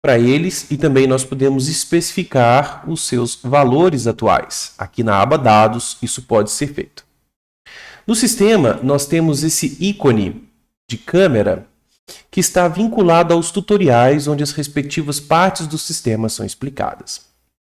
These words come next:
Outra parte valiosa de um modelo é um mapa estratégico. Na verdade, ele não é apenas uma imagem. Esse mapa, ele é criado automaticamente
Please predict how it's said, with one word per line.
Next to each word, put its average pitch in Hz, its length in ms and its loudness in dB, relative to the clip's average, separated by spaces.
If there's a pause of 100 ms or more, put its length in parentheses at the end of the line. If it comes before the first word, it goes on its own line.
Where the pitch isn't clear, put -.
(360)
Outra 302 240 0
parte 202 340 0
valiosa 135 720 2
de 113 140 -4
um 110 40 -2
modelo 104 680 0 (540)
é 120 280 2
um 135 160 2
mapa 113 540 2
estratégico. - 800 -4 (1040)
Na 269 60 2
verdade, 156 560 2
ele 143 160 0
não 160 120 2
é 170 60 2
apenas 165 460 0
uma 170 220 0
imagem. 120 720 0 (320)
Esse 120 220 -2
mapa, 131 500 -2
ele 127 160 2
é 127 40 0
criado 117 560 2
automaticamente 135 1500 0